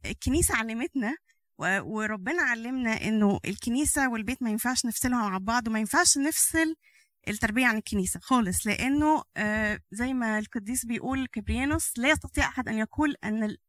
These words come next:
المسيح أباه ما لم تكن الكنيسة أمه." هو المسيح نفسه اختار إنه الكنيسة تبقى هي الشانل اللي من خلالها إحنا بناخد الأسرار وبناخد كل البركات الروحية في حياتنا اللي إحنا محتاجينها عشان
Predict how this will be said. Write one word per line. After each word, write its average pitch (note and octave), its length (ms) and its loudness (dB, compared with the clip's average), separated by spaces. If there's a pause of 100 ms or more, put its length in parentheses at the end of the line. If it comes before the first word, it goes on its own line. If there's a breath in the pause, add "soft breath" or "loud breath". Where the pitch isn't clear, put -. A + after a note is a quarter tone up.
المسيح C4 400 2
أباه B3+ 320 2 (480)
ما B3 160 6
لم C#4+ 180 4
تكن D4 540 2
الكنيسة A#3 560 -2
أمه." F#3 180 -4
هو A#3 120 0
المسيح D4 440 2
نفسه F4 460 4 (580)
اختار F4 600 6 (180)
إنه B3+ 340 0
الكنيسة C#4+ 560 2
تبقى A#3+ 220 -6
هي C#4+ 140 0
الشانل C#4 600 2
اللي A3 220 -2
من C4+ 160 2
خلالها C#4 600 0
إحنا B3+ 200 -4
بناخد A#3+ 360 -4
الأسرار A#3 500 0
وبناخد B3 400 -2 (400 loud breath)
كل D4 240 4
البركات A3 500 0
الروحية B3+ 380 0
في - 100 -4
حياتنا A3 420 -2 (460)
اللي G#3+ 140 6
إحنا D4 180 6
محتاجينها C#4+ 600 4
عشان C#4 440 4